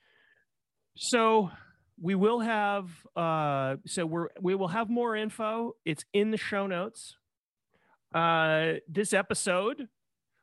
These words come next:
was sponsored by vRealize Cloud Management. Folks, if you've got more than about fifty V Ms and you need to get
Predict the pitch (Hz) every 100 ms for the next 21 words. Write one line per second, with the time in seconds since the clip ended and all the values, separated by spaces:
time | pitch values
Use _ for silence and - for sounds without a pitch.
0 | _ 147 - - 151 202 - 151 120 113
1 | 123 160 143 190 226 196 226 233 190 147
2 | 143 143 160 160 - - _ _ _ _
3 | _ _ _ _ _ _ - 175 180 165
4 | 139 151 156 127 110 - _ - 202 208
5 | - - 180 180 160 175 240 220 233 180
6 | 196 208 202 185 170 175 185 - 196 196
7 | - 165 156 170 165 175 175 175 - -
8 | _ _ _ _ - 143 160 202 214 190
9 | 180 180 170 139 151 151 165